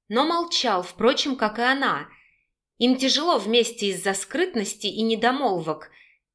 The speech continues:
Им бы поговорить, но лично она боялась услышать от него слова презрения на её признание в любви. Юливия любила Сержа всей душой и телом, а он... навряд ли...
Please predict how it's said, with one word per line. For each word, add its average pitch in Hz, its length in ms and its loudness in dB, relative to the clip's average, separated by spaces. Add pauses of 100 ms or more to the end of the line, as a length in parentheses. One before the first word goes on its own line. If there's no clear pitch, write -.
Им 285 260 0
бы 247 100 4
поговорить, 202 800 -4 (380)
но 285 220 2
лично 311 500 4
она 247 200 4
боялась 240 580 4
услышать 254 480 0
от 220 120 0
него 226 240 2
слова 226 340 2
презрения 196 880 -2 (240)
на 226 100 4
её 233 280 8
признание 233 600 2
в 220 60 -8
любви. 226 640 -8 (480)
Юливия 240 600 4
любила 233 480 0
Сержа 220 480 0
всей 233 340 -2
душой 202 460 0
и 196 100 -8
телом, 190 600 -2 (340)
а 190 200 -2
он... 320 420 2 (580)
навряд 196 540 -4
ли... 175 300 -16